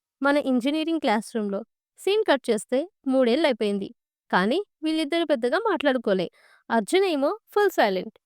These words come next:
శ్రావణి ఏమో ఫుల్ స్ట్రిక్ట్. కానీ లైఫ్ ఎప్పుడూ ఒకేలా ఉండదు కదా! ఫైనల్ ఇయర్‌లో ఒకరోజు బీభత్సమైన వర్షం పడుతోంది.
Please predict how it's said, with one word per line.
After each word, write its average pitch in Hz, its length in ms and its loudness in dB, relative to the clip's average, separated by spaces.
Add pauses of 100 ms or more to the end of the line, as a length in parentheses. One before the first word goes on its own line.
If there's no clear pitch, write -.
(140)
శ్రావణి 240 500 0
ఏమో 370 300 0
ఫుల్ 466 240 0
స్ట్రిక్ట్. - 320 -6 (480)
కానీ 226 280 -2 (280)
లైఫ్ 233 280 4
ఎప్పుడూ 403 300 2
ఒకేలా 285 360 0
ఉండదు 240 300 -4
కదా! 214 240 -2 (460)
ఫైనల్ 320 360 2
ఇయర్‌లో 359 400 2
ఒకరోజు 277 380 -2
బీభత్సమైన 311 720 0
వర్షం 262 300 -2
పడుతోంది. 214 480 -2